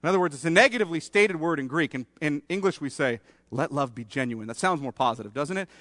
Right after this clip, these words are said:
Well, what it actually says is, "Let love be not hypocritical." It actually says,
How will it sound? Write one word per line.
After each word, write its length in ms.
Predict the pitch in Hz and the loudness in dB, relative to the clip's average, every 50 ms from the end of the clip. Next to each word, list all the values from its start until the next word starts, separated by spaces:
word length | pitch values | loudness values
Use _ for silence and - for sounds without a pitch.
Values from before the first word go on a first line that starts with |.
| - - - | -20 -8 0
Well, 100 | - 196 | 4 6
what 140 | 220 233 226 | 8 8 8
it 80 | 202 214 | 8 8
actually 300 | 214 254 - - 226 - | 8 8 8 4 -4 -2
says 260 | - 208 190 185 180 | 4 4 4 4 4
is, 140 | 165 - - - - _ _ _ _ - | 0 -4 -4 -12 -20 _ _ _ _ 4
"Let 300 | 143 190 240 302 233 214 | 8 8 8 8 8 6
love 400 | 208 208 214 208 208 208 180 165 - _ _ - | 6 8 10 10 8 8 4 0 -18 _ _ -2
be 320 | 135 214 214 214 196 180 - _ _ _ - - | 2 4 4 6 4 4 2 _ _ _ -14 -8
not 420 | 127 147 190 220 240 214 - - | 0 6 8 8 8 8 6 2
hypocritical." 720 | - 202 - 170 - - 220 214 180 - - 135 101 98 _ _ _ _ _ _ _ _ _ _ _ _ _ _ _ _ _ _ _ _ _ _ _ _ _ - | -4 -4 -4 -4 -4 0 2 2 2 2 -2 -6 -14 -14 _ _ _ _ _ _ _ _ _ _ _ _ _ _ _ _ _ _ _ _ _ _ _ _ _ 0
It 40 | |
actually 200 | 160 151 - 123 | 0 0 0 -2
says, 480 | - 156 143 117 110 104 - - - | -6 -4 -4 -4 -4 -6 -14 -18 -20